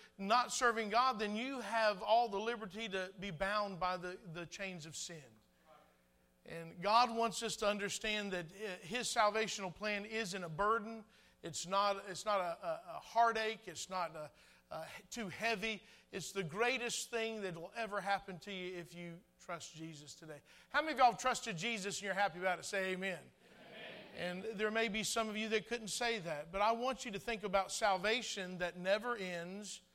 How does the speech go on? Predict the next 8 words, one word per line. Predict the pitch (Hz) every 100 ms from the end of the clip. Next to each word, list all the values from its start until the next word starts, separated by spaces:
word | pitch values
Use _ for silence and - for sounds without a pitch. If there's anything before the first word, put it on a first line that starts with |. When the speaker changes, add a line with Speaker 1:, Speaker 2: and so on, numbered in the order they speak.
| _ _ _
Speaker 1:
that | - 175
provides | 185 170 190 214 226 180
an | 202
eternal | 180 185 226 226
home, | 170 214 214 240 254 240 _ _ _ _
free | - 226 247
from | - 233 214
sin, | - 190 170 185